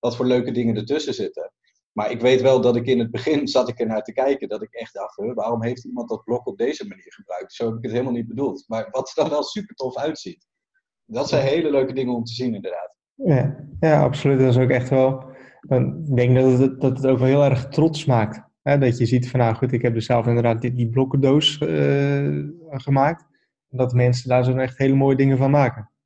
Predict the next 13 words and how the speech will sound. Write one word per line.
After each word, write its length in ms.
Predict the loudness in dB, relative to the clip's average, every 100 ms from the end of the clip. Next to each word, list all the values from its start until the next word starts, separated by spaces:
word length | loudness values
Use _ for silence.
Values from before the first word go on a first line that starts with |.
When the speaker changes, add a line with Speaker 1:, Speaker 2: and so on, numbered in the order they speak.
| _ _ _
Speaker 1:
Ja, 160 | _ -4
absoluut. 440 | -4 -8 -6 -8 -8
Het 100 | -10
streven 380 | -6 -4 -2 -4
is 100 | -4
ook 120 | -4
altijd 300 | -6 -8 -10
geweest 420 | -6 -4 -6 -8
om 320 | -6 -4 -4
met 240 | -6 -10 -8
z'n 80 | -8
allen 440 | -6 -4 -6 -8 -8 -8
een 320 | -8 -12